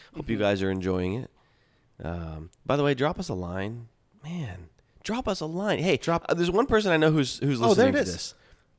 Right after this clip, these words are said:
Speaker 1: Ian.
Speaker 2: <laughs> Ian.
Speaker 1: Yeah, uh, Ian, Ian, I'm talking to you, man,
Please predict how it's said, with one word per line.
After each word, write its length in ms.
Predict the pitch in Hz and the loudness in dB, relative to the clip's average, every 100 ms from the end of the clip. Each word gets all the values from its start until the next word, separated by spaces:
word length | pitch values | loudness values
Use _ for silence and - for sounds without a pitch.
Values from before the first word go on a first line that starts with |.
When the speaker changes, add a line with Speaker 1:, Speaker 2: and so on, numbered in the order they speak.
| _ _ - - | _ _ -8 0
Speaker 1:
Ian. 460 | 226 269 139 82 - _ | 6 8 6 2 -12 _
Speaker 2:
<laughs> 220 | _ _ | _ _
Ian. 200 | - 269 | 4 8
Speaker 1:
Yeah, 140 | 302 254 | 10 10
uh, 60 | 156 | 8
Ian, 200 | 254 233 | 8 6
Ian, 360 | 175 208 247 240 | 6 6 6 6
I'm 140 | 196 | 6
talking 280 | 196 233 214 | 6 6 6
to 60 | 165 | 4
you, 240 | 165 175 | 6 6
man, 280 | 135 117 | 6 4